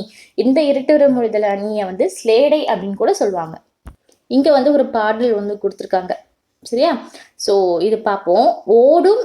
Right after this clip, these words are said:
இருக்கும் அதனுள் விழித்திருக்கும் நடுங்குலை தனக்கு நாணாது செடியை தீங்காயது இல்லா திருமலைராயன் வரையில் தேங்காயும் நாயும் நீர் சேர்ப்பு." இந்த பாட்டுல வந்து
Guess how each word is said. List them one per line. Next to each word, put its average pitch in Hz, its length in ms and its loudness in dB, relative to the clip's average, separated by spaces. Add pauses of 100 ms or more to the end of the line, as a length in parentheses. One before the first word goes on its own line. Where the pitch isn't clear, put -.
இருக்கும் 233 680 0
அதனுள் 240 720 2
விழித்திருக்கும் 233 920 0 (300)
நடுங்குலை 233 760 2
தனக்கு 294 540 0
நாணாது 226 720 0
செடியை 220 680 0 (160)
தீங்காயது 262 1120 0
இல்லா 240 440 -2 (500)
திருமலைராயன் 277 1160 2 (580)
வரையில் 233 960 0
தேங்காயும் 277 800 2 (200)
நாயும் 254 680 2 (100)
நீர் 247 520 0
சேர்ப்பு." 202 420 0 (300)
இந்த 233 200 0
பாட்டுல 220 460 -2
வந்து 190 280 -4